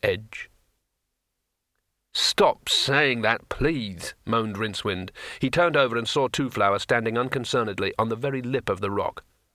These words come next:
"Nah," he said, and tried to burrow into the stone. "There's another world down there,"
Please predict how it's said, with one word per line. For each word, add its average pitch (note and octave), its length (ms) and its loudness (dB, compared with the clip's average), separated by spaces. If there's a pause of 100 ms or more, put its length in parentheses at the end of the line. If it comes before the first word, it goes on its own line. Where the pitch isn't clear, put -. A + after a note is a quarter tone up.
(680)
"Nah," F3+ 520 4
he G#2+ 180 -6
said, G#2 280 0
and A2 120 -4
tried B2+ 260 2
to A#2+ 80 -2
burrow A2 420 4
into G#2 140 -6
the G#2 100 -4
stone. F#2 500 -2 (1500)
"There's D#3+ 180 2
another F3 360 0
world B2+ 420 2
down A2+ 280 4
there," F3 320 -4